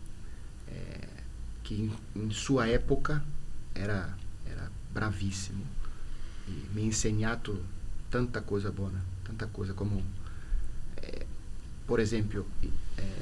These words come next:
calciare. Io non sapevo calciare bene, lui mi ha insegnato. È incredibile che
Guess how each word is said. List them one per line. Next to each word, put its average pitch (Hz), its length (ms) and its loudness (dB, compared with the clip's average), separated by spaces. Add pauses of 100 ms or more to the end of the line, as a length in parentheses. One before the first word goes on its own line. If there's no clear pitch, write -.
(380)
calciare. 113 680 6 (500)
Io - 120 12
non 107 100 8
sapevo 110 380 6
calciare 107 420 4
bene, 98 300 2 (600)
lui 131 220 4
mi 131 160 -2 (260)
ha - 60 -2
insegnato. 107 640 0 (1400)
È 98 60 -4
incredibile 110 720 0
che 95 480 4